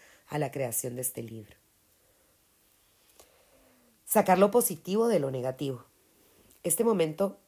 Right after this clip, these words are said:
lo soñé mil veces", dijo cuando le entregaron uno de sus primeros premios mundiales.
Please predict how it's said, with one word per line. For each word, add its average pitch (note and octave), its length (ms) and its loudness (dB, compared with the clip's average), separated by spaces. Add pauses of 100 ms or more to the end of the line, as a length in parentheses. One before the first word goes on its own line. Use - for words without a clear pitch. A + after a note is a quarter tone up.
lo E3+ 140 -4
soñé C#3+ 320 -4
mil D#3 280 -4
veces", D3 500 -2
dijo D#3 260 -8
cuando D#3+ 220 -4
le C#3 80 -6
entregaron C3 640 -6
uno D#3+ 200 -2
de D#3+ 100 -4
sus - 180 -14
primeros C3+ 520 -8 (640)
premios D#3+ 400 0
mundiales. C3+ 720 -4